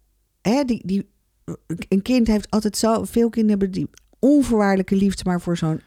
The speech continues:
ouder. En hoe ver ga je daarmee? En wanneer is het, hoe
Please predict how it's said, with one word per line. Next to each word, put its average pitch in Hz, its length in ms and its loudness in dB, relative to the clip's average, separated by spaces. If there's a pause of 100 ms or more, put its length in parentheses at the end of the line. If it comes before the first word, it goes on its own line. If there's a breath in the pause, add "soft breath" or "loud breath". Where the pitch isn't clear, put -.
(140)
ouder. 247 720 2
En 202 100 0
hoe 196 160 4
ver 240 380 2
ga 247 160 -2
je 226 80 2
daarmee? 214 420 0
En 196 160 -2
wanneer 202 400 0 (480 loud breath)
is 214 180 2
het, 202 220 -4
hoe 254 500 4